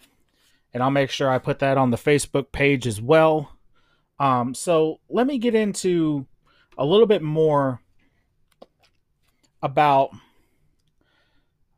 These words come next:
what really drove me to go into the outdoors. It was my dad. Um, I remember my dad wanting to try to get me into hunting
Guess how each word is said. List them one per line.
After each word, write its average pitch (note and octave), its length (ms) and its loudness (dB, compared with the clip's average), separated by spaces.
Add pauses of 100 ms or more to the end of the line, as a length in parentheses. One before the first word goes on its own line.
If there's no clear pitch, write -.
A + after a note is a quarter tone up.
what D#3+ 600 -2 (680)
really F3+ 540 2
drove C3+ 580 -2
me C#3+ 500 -6 (200)
to C#3 120 -8
go C#3+ 300 0
into C#3 260 -2
the A#2 160 -2
outdoors. G2 800 -6 (1080)
It E3+ 60 0
was F3 180 2
my D#3+ 100 2
dad. G2+ 320 -4 (1700)
Um, A2+ 480 0
I D#3 80 2
remember G3 360 0
my C#3+ 140 2
dad D#3 460 2 (800)
wanting D#3 320 -2
to C3+ 60 -4
try D#3+ 200 4
to C3+ 80 2
get D3 180 0
me D3 140 -2
into C#3 180 0
hunting B2 500 -2